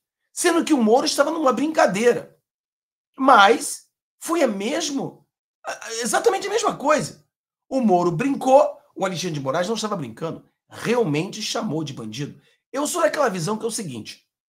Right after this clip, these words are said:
nos Estados Unidos, você difamar uma pessoa, caluniar uma pessoa, só vai dar merda se você prejudicar a vida da pessoa. Ou seja,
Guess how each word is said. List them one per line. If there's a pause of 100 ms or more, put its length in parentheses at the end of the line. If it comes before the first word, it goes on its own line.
(420)
nos
Estados
Unidos, (280)
você
difamar
uma
pessoa,
caluniar
uma
pessoa, (300)
só
vai
dar
merda (280)
se
você (680)
prejudicar
a
vida
da
pessoa. (320)
Ou
seja,